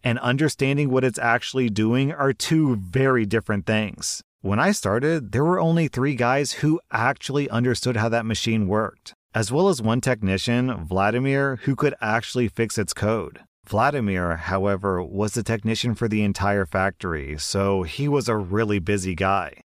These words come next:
And whenever he had to come over, our department would have to pay for his time, which is something the bosses did not encourage.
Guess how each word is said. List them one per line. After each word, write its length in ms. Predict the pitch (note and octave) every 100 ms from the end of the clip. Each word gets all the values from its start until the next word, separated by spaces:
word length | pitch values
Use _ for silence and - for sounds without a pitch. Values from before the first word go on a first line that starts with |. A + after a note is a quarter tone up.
| -
And 360 | A2+ A2+ A#2 G#2+
whenever 480 | F#2+ G#2 G#2 A#2+
he 160 | A2+ A#2+
had 180 | A2+ G#2+
to 100 | A2
come 220 | G#2+ G2+
over, 480 | F#2 G2+ A#2+ B2 A#2+ _
our 240 | - G#2+ C3
department 540 | C3+ - A2+ B2+ C3
would 100 | A#2+
have 160 | A#2+ A2
to 100 | G#2+
pay 220 | G#2+ A2
for 160 | A#2
his 180 | A2 G2
time, 540 | - G2 G2+ F2 D#2+ E2
which 180 | F#2
is 120 | A2 -
something 360 | A#2+ G#2+ A#2
the 100 | A2
bosses 520 | F#2 A2+ A2+ - G#2+
did 240 | E2+ A2 G2
not 440 | G2+ G#2 A2 F#2+ G2+
encourage. 760 | G2 - G#2 F#2+ - - -